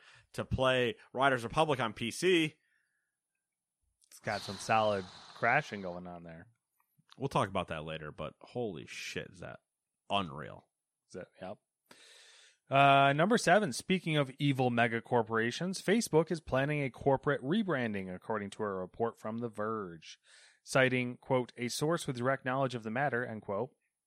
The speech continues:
Speaker 2: the site is reporting that the company behind the social network is planning to change its name to encompass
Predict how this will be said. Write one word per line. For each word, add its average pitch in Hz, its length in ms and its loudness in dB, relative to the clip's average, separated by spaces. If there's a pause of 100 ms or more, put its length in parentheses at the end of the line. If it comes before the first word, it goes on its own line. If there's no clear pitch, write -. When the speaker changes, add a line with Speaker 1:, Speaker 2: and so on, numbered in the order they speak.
(880)
Speaker 2:
the 143 100 -2
site 165 300 4
is 147 120 0
reporting 147 360 2
that 135 140 -4
the 139 60 -6
company 180 360 -2
behind 156 360 -6
the 147 40 -6
social 147 340 -4
network 143 380 -2
is 131 100 -10
planning 147 360 -6
to 123 100 -8
change 180 360 -6
its 156 160 -14
name 127 300 -6
to 117 220 -6
encompass 143 600 -4